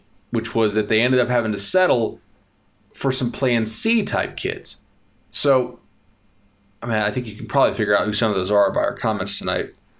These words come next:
I'm not, not trying to call them out specifically. They're, they're all nice kids, and, you know, I, I, they're all at least decent players. I don't, I don't think anybody that you signed is just absolutely terrible. But they, they needed to do a better job of picking and choosing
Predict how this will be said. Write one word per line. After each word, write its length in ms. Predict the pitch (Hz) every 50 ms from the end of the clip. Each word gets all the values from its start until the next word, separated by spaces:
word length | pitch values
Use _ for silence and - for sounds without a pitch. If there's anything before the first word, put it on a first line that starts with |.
| _ _ _ _ _ _ _ _ _ -
I'm 180 | - 95 92
not, 260 | 95 90 87 82 - 107
not 160 | 104 95 98
trying 260 | - 110 98 98 104
to 40 | -
call 140 | 110 101 98
them 80 | 95
out 160 | 92 92 -
specifically. 540 | - - - - 107 98 - - 110 107 104
They're, 260 | 104 101 98 107 - - - _ _ -
they're 180 | 98 98 98
all 220 | 98 95 95 95 95
nice 260 | 101 101 101 95 98
kids, 460 | - - 101 101 104 107 110 104 101
and, 280 | 95 92 90 90 - - _ _ _ _ _
you 100 | - 95
know, 140 | 95 95 98
I, 280 | 101 95 98 92 - 92
I, 100 | 90 - - - - -
they're 200 | - 95 95 104
all 140 | 107 101 98
at 80 | 80
least 300 | 98 101 98 98 - -
decent 340 | - 110 120 120 98 - -
players. 380 | - - - - - - - -
I 80 | -
don't, 80 | - -
I 40 | 101
don't 120 | 101 101
think 120 | 101 101 101
anybody 460 | 98 98 98 98 95 95 95 95 104 - -
that 120 | 95 87
you 100 | 71 87
signed 420 | - - 98 92 92 92 92 92
is 80 | - -
just 180 | - - - 113
absolutely 360 | 107 - - 95 80 - -
terrible. 440 | - 110 107 101 95 107 - - - _ _ _ _ _ _ _ - -
But 400 | 101 92 95 113 113 110 - - - _ _ _ _ _ _ _ _ _ _ _ _ _ _ _ -
they, 240 | - - 147 156 147
they 140 | - 151 156
needed 280 | 165 196 220 233 233
to 80 | 190 180
do 120 | 185 170
a 80 | 143 127
better 240 | 143 147 151 160 131
job 320 | 117 131 131 131 127 123
of 140 | 113 107 -
picking 360 | - 127 127 139 139 131 120
and 120 | 107 98
choosing 640 | - - 123 120 123 120 127 127 127 127 123 123